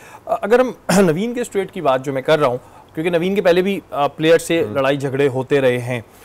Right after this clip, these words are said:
Speaker 1: अ, तो क्या उन्हें एक तो देखें सीनियरिटी का भी ख्याल होना चाहिए कि भाई ठीक है,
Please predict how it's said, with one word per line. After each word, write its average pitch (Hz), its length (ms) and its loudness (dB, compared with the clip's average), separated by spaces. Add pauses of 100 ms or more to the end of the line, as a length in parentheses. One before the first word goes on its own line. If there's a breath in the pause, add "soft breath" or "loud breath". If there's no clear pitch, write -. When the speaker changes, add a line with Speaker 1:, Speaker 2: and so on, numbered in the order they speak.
(260 loud breath)
Speaker 1:
अ, 151 200 -4 (140)
तो 220 60 -8
क्या 254 280 0 (100)
उन्हें 196 240 2
एक 208 340 -2 (180)
तो 214 100 0
देखें 185 200 -2
सीनियरिटी 175 640 -2
का 180 80 2
भी 175 100 -2
ख्याल 147 280 0
होना 127 160 -4
चाहिए 131 260 -6
कि 143 100 -8
भाई 147 300 -4
ठीक 170 240 -10
है, 151 220 -2